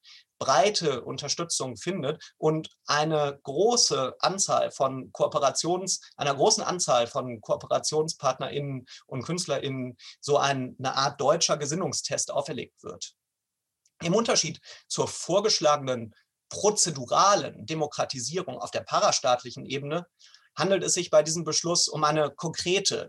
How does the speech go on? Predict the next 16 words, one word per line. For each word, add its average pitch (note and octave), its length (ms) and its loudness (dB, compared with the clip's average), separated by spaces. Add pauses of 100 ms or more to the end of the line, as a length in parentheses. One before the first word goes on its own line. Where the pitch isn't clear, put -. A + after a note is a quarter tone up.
(140)
inhaltliche C#3 800 -2 (180)
Entscheidung, C#3+ 640 2 (180)
die C#3+ 60 -6
mit D3 300 -4
Staat-, - 500 2 (300)
durch C#3 280 -4
die E3 140 -6
mit D3+ 400 -2
staatlicher D#3+ 640 2
Macht D#3 420 -4 (300)
in C#3+ 420 -2
eine D3+ 180 0
laufende D#3 480 6
Debatte C#3 380 0
eingegriffen C#3 580 -8
wird. - 300 -14